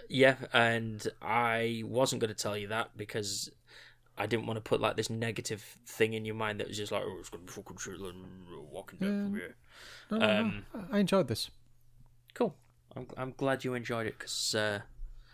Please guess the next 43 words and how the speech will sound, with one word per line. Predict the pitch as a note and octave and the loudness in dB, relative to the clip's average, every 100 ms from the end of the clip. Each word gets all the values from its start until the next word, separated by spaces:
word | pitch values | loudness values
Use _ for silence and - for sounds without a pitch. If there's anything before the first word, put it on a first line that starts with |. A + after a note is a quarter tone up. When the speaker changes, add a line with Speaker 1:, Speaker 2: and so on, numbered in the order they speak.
| - - | -10 0
Speaker 1:
I | |
must | A#2 - | 4 6
admit, | A2 A2+ A#2+ | 6 6 6
it, | B2 | 6
it | D3 | 10
was | D3+ C3+ | 8 10
one | D3+ D3 | 8 8
that | A#2 | 4
I | |
just | A#2+ A#2+ | 2 0
kind | - A2+ | 0 -4
of | |
found | - A2 A2 G#2 G2+ | -2 0 0 -2 -4
randomly, | F#2+ G2+ G#2 G#2 G2+ - - - - - - | -6 -6 -6 -6 -8 -12 -20 -18 -18 -8 0
uh, | G2 G2 - - - | 0 0 -6 -10 0
in | G#2+ | 2
the | G#2 | 4
sale | - G2+ | 4 4
on | G#2 | 2
Comixology | G#2 G#2 G#2 - G2+ G2+ G2+ | 0 0 2 -2 -2 -2 -4
because | G2+ - - | -4 -6 -6
that's, | F#2+ - - - | -6 -4 -2 -2
that's | - F#2+ - - | -2 -2 -2 -2
where | G#2 G2 G2 | -2 0 0
all | G#2 | -2
the | G#2 | -6
best | F#2 G2+ - | -4 -2 0
stuff | A2 - | -2 -2
l-, | A#2+ - - - - - | -8 -12 -20 -18 -16 -8
kind | A2 G2+ | -6 -6
of | F#2+ - - - | -10 -18 -12 -2
lies. | G#2 G#2 A2 - - - - - - - - - - A2+ | 0 0 0 -4 -6 -20 -20 -20 -20 -20 -20 -20 -4 0
Speaker 2:
Mm-hmm. | G#2 G2+ - - | 2 2 -2 -2
Speaker 1:
Doesn't, | A2 G2 G2 F#2+ - | -2 -2 -2 -8 -4
but | G2+ F#2+ | -2 0
this | G#2 - | 0 -2
was | F#2+ - | -2 -6
one | F#2 F#2+ | -8 -6
that | - | -4
stood | - F#2+ | -4 -6
out. | F#2+ - | -8 -4
But | A#2 - | -4 0
Darren, | G2 G2+ F#2+ | 0 0 -2